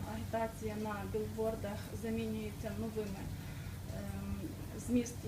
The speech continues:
їх змінюється, і фактично ми вже маємо, е, агітацію, здійснюємо таку не пряму агітацію, а приховану. У нас, е, існує активна мапа порушень, запущена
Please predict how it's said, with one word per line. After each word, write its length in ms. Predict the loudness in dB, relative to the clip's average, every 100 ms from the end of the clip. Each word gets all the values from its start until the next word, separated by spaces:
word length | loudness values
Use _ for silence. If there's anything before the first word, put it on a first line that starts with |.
| -2
їх 100 | -2 0
змінюється, 640 | 2 4 4 4 0 0 0
і 280 | 0 0 0 -2
фактично 500 | -4 -2 -2 0 0
ми 180 | 0 -2
вже 160 | -2
маємо, 580 | -2 0 0 0 -2 -2 -2 -4 -4 -4 -4 -6 -6 -8 -8 -6 -4
е, 20 |
агітацію, 500 | -2 4 4 6 4 0 -2 -4 -2
здійснюємо 440 | -2 -2 -2 -2 -2
таку 360 | -4 -4 -2
не 120 | -2 -2 4
пряму 280 | 10 10 10
агітацію, 680 | 8 4 2 2 2 -2 -2
а 60 | -2
приховану. 680 | -2 -2 2 6 8 6 4 -2 -4 -4 -4 -4 -4 -6 -6 0
У 20 |
нас, 200 | 2 2 2 2
е, 260 | 4 6 4 2
існує 560 | 2 4 4 4 2
активна 640 | 2 0 2 2 2 2 4
мапа 340 | 4 2 0 0
порушень, 540 | 2 2 2 0 0 0 0
запущена 580 | 0 0 0 0 2 2